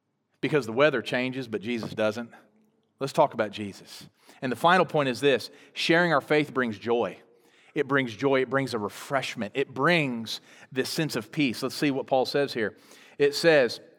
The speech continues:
"For I have derived much joy." You see how the sharing of the faith and Philemon's faith has,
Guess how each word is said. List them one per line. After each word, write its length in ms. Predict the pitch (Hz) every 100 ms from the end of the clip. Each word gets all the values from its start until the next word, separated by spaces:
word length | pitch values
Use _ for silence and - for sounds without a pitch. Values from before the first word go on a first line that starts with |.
| _ _ _ _ -
"For 420 | - 160 156 147
I 380 | 143 165 175 196
have 260 | 180 170 143
derived 680 | 151 143 160 147 127 117
much 320 | 135 139 143 139
joy." 140 | 151
You 100 | 123
see 400 | 110 - 170 165 - -
how 120 | 160
the 80 | 135
sharing 520 | - - 170 175 180
of 60 | 165
the 60 |
faith 440 | 147 - 165 175 185
and 240 | 143 135 117
Philemon's 360 | 143 156 151
faith 360 | - 160 160 160 - -
has, 280 | 160 139